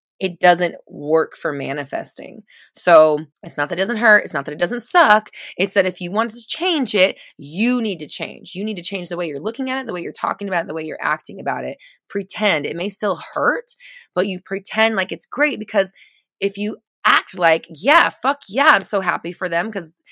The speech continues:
their relationship is incredible." If that's the S P she got, I cannot wait to see who mine is. 'Cause of course it's gonna be better. If that's the attitude you take, and not in a, in a malicious way, but just so that you're not like, "I wish that was mine."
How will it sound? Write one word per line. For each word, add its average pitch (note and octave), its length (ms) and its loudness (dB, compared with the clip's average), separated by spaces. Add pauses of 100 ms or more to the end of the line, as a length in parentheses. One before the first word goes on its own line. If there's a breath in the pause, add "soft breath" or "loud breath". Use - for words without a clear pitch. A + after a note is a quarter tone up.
(360 soft breath)
their D4+ 220 6
relationship F#3+ 420 -2
is E3+ 80 -6
incredible." E3 460 0
If D#3+ 140 -6
that's A#3 260 2
the D#4+ 100 0
S B3 160 0
P B3 100 -8
she A3 240 -6
got, C#4 220 2
I G#3 100 2
cannot F3 360 -8
wait E3 480 -8
to E3+ 100 -14
see D3+ 200 -10
who D3+ 120 -12
mine A2 200 -14 (140)
is. - 180 -18 (460)
'Cause F#3+ 120 -8
of - 80 -14
course A3+ 160 -4
it's - 60 -12
gonna D#3 120 -6
be C3+ 80 -6
better. D#3 420 -4 (320)
If F#3+ 160 -2
that's G3+ 300 2
the G3 140 -4
attitude G3 460 -2
you - 100 -12
take, - 300 -8
and F#3 100 -6
not A3+ 120 -4
in F#3+ 80 -6
a, - 200 -10
in F3 60 -6
a D#3 60 -6
malicious D#3 460 -8
way, D3 100 -4
but C#3 120 -12
just E3 160 -12
so E3+ 80 -10
that C#3 160 -10
you're D3+ 100 -6
not D3+ 220 -8
like, - 200 -14 (1120)
"I - 60 -14
wish C#3 200 -12
that - 120 -10
was - 140 -16
mine." C3+ 400 -8